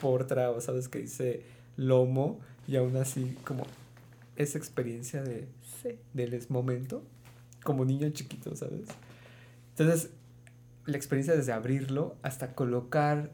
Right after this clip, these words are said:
Speaker 1: el rollo, disfrutar ese momento de colocar el rollo y saberte en un momento futuro tomando fotografías con ese,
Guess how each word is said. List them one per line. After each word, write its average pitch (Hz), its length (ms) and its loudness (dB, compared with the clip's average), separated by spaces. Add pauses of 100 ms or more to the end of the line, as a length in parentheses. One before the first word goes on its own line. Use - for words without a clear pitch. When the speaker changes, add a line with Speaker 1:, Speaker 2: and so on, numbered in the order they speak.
(100)
Speaker 1:
el 123 200 -4
rollo, 123 380 -2
disfrutar 131 880 0 (880)
ese 147 220 -4
momento 117 440 -2
de 120 180 -4
colocar 113 460 -6
el 120 120 -6
rollo 117 340 -6
y 135 100 0
saberte 139 720 2
en 139 100 4
un 143 80 0
momento 143 440 0
futuro 131 600 -2 (1800)
tomando 131 480 2
fotografías 120 720 -8
con 117 220 -8
ese, 117 400 -8